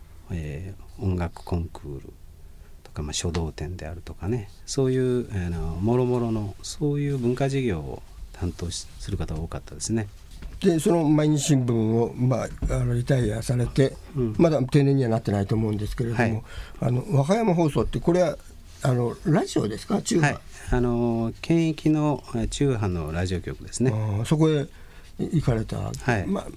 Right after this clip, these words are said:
Speaker 2: 多分、声かけられた方があって、
Speaker 1: ええ。
Speaker 2: い-、
Speaker 1: まあ、
Speaker 2: 呼ばれて行ったと。
Speaker 1: あの、たまたまやっ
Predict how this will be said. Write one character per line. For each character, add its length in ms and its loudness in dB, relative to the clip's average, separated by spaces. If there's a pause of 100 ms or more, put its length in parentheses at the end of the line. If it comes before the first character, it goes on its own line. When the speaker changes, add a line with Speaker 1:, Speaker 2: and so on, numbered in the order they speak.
(140)
Speaker 2:
多 120 6
分、 180 2 (220)
声 160 4
か 120 -2
け 100 0
ら 80 2
れ 60 -2
た 140 -8
方 220 -6
が 80 -6
あ 20 -2
っ 40 -4
て、 180 -2
Speaker 1:
え 360 0
え。 60 -8
Speaker 2:
い-、 20 -12 (160)
Speaker 1:
ま 220 4
あ、 60 2
Speaker 2:
呼 80 0
ば 0 -
れ 60 0
て 60 0
行 100 0
っ 20 -2
た 60 -2
と。 20 -2
Speaker 1:
あ 160 -4
の、 80 -6
た 160 -2
ま 100 2
た 120 0
ま 220 2
や 60 -2
っ 40 -6